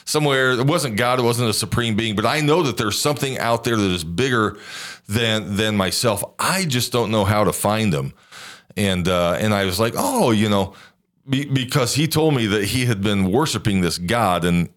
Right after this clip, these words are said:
and there was a mountain right behind us, and the mountain was called Mount Ko. And it was kinda cool 'cause it came up, but at the very tip, it was like a cliff structure all the way around.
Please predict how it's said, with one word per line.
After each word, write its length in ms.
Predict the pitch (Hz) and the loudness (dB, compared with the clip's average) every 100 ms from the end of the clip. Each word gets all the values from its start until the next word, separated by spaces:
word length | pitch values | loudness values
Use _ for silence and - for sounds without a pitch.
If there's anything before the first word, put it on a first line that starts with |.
| 71 | -8
and 240 | 113 110 95 | -2 0 2
there 160 | 113 | 2
was 160 | 113 107 | 2 0
a 60 | |
mountain 380 | 104 123 156 95 | 0 0 0 0
right 240 | 98 120 95 | 0 0 -2
behind 400 | 92 104 107 78 | -2 -2 0 -2
us, 160 | 71 | -2
and 100 | 92 | 0
the 60 | 92 | 2
mountain 340 | 92 113 101 | 2 2 2
was 140 | 95 - | 0 0
called 260 | - 95 | 0 2
Mount 380 | 87 92 104 101 - - | 2 2 0 -2 -8 -12
Ko. 560 | - 135 98 71 58 - - - - | -2 0 0 -2 -8 -14 -16 -12 -4
And 80 | |
it 40 | 151 | -2
was 120 | 131 | 0
kinda 240 | - 151 | -2 -2
cool 260 | 113 139 107 | 0 0 2
'cause 160 | 101 95 | 2 0
it 140 | - | -2
came 260 | - 127 120 | -2 0 2
up, 220 | 117 113 107 | 2 2 0
but 140 | 113 | 2
at 120 | 113 107 | 2 0
the 60 | |
very 280 | 95 131 127 | 0 2 0
tip, 380 | - - 139 - | 0 -2 -2 0
it 100 | - | 0
was 220 | 113 101 | 2 2
like 180 | 90 98 | 0 -2
a 80 | 82 | -4
cliff 280 | - - 147 | -4 -2 -2
structure 460 | - 107 95 95 | 0 0 0 0
all 160 | 104 117 | 2 2
the 80 | 107 | 4
way 180 | 107 101 | 2 2
around. 440 | 90 104 90 82 | 2 2 0 -2